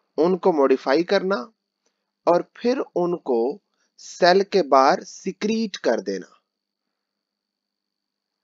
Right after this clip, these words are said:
तो Golgi apparatus is chiefly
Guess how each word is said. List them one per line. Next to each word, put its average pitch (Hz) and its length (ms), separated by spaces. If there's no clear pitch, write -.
तो 202 340
Golgi 202 580
apparatus 190 520
is 139 200
chiefly 226 480